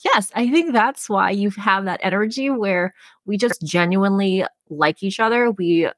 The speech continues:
um, like each other as friends, as coworkers, and we just really in-, just inherently trust each other." And I think you really need that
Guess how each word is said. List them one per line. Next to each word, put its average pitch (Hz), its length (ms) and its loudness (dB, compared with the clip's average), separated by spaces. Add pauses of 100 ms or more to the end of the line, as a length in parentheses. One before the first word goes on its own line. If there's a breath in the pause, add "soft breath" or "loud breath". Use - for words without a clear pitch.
um, 151 300 2
like 151 220 -2
each 175 140 -4
other 151 160 0
as 156 140 -2
friends, 247 380 2
as 151 120 -6
coworkers, 185 640 0
and 160 280 -4 (280)
we 165 400 2
just - 440 -4
really 185 340 2
in-, 165 360 -2 (460)
just - 260 -4 (360)
inherently 190 460 2
trust - 380 -6
each 247 160 -2
other." 285 180 6
And 185 100 0
I 175 60 2
think 196 220 -4
you 165 80 2
really 165 240 2
need 156 220 -2
that 151 280 0